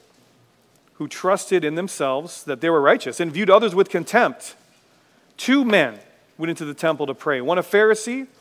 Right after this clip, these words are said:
and the other a tax collector. The Pharisee stood and was praying this to himself,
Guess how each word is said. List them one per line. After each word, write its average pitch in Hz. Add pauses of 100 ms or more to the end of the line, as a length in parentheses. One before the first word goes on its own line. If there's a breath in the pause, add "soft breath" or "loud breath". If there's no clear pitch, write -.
(120)
and 151
the 170
other 170
a 160
tax 165
collector. 120 (720 soft breath)
The 175
Pharisee 202
stood 226
and 180
was 160
praying 196
this 202
to -
himself, 170